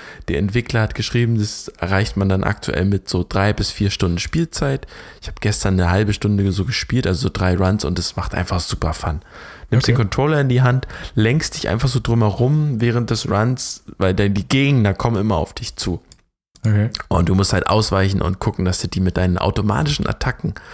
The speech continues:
Speaker 1: also du, du brauchst keinen Knopf drücken, irgendwie
Speaker 2: Du läufst nur
Speaker 1: Button-Mashing
Speaker 2: rum?
Speaker 1: betreiben.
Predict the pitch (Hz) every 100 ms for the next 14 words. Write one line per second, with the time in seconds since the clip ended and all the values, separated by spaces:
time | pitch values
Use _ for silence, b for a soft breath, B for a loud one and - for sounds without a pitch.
0 | B B B - 90 92 95 95 107 113
1 | 131 175 147 139 - 165 - 131 - 127
2 | 107 120 120 107 - - 92 90 110 107
3 | 107 131 98 - - 104 104